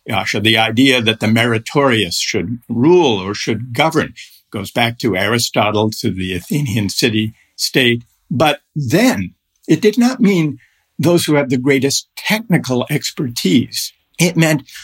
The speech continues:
those who are best at deliberating with their fellow citizens about the common good, best at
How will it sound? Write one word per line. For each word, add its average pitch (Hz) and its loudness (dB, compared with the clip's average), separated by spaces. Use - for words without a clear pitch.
those 180 4
who 151 4
are 139 2
best 143 0
at 151 2
deliberating 135 4
with 120 0
their 117 0
fellow 110 -2
citizens 120 -2
about 107 -2
the 117 -2
common 110 0
good, 151 2
best 135 -2
at 113 0